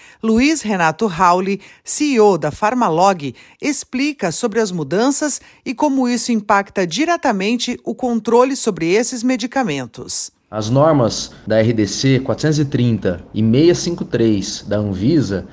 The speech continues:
Speaker 2: trazem mudanças importantes para garantir que os medicamentos, sens-, sobretudo sensíveis, como é o caso do Ozempic, por exemplo,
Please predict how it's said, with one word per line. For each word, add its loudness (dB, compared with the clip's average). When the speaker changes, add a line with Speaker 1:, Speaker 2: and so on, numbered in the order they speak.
Speaker 2:
trazem 2
mudanças 2
importantes 2
para 0
garantir 0
que -2
os 2
medicamentos, 0
sens-, 2
sobretudo 2
sensíveis, -2
como 0
é 6
o 4
caso 0
do 2
Ozempic, 2
por -2
exemplo, 0